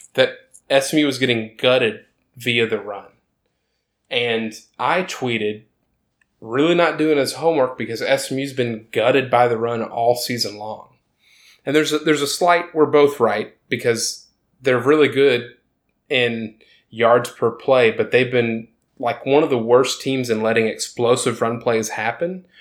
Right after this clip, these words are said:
regularly. So he clapped back at me.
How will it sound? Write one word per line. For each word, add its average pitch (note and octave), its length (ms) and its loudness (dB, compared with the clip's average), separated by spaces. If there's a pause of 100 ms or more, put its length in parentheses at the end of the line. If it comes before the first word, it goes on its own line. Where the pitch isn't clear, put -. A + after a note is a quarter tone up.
(180)
regularly. D#3+ 680 0 (300)
So - 500 0
he G#3+ 500 -2
clapped D3+ 500 -4
back D3 300 0
at - 120 -12
me. C#3 400 -8